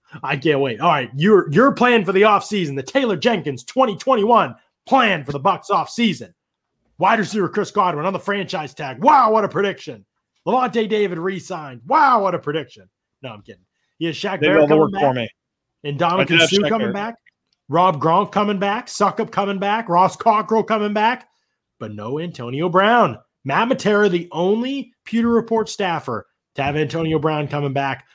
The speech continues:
Speaker 1: but all for a variety of reasons so far. What is your reasoning, Taylor?
Speaker 2: I think that despite his off-the-field issues,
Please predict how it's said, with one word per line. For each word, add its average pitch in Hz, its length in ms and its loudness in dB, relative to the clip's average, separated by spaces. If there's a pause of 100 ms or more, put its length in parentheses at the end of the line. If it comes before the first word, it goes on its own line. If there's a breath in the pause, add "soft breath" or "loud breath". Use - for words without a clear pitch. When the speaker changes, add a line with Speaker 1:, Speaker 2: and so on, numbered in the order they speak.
Speaker 1:
but 165 140 2
all 240 360 6
for 240 240 6
a 185 40 4
variety 220 600 4
of 185 140 4
reasons 185 560 0
so 131 240 -6
far. 113 580 -6 (300)
What 180 180 2
is 147 160 0
your 175 180 2
reasoning, 95 460 -8
Taylor? 92 380 -20 (800)
Speaker 2:
I 151 240 4
think 160 420 -2
that 151 220 -4
despite 147 720 -2
his 151 160 -4
off-the-field 151 680 -2
issues, 110 500 -8